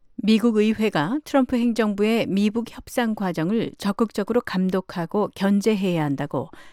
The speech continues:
전직 미 관리들이 권고했습니다. 육일이 미북 정상회담 결과에 많은 우려가 있기 때문에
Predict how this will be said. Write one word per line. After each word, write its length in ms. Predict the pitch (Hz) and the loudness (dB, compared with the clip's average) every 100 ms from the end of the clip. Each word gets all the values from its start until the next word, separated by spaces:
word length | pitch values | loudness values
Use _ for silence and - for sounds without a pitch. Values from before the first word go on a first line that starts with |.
| _ | _
전직 400 | - 202 202 226 | -2 0 0 0
미 180 | 180 202 | 0 0
관리들이 640 | 190 180 180 180 156 151 | 0 -2 -2 -2 -2 -4
권고했습니다. 840 | - 202 175 156 - 120 113 123 - - _ - - - - _ - - | -2 -2 0 -2 -4 -8 -10 -12 -14 -18 _ -20 -20 -20 -20 _ -12 -4
육일이 520 | 208 247 240 254 240 | 4 6 6 6 4
미북 340 | 180 220 226 - | 4 2 2 0
정상회담 640 | 220 220 220 226 208 202 | -2 2 0 2 2 2
결과에 600 | 202 185 175 175 196 196 | 0 0 0 0 0 0
많은 580 | - 165 170 196 226 233 | 0 0 2 4 6 6
우려가 440 | - 202 196 180 175 | 4 2 2 2 -2
있기 200 | - 165 | -2 -4
때문에 540 | 165 170 151 131 | -2 -2 -2 -4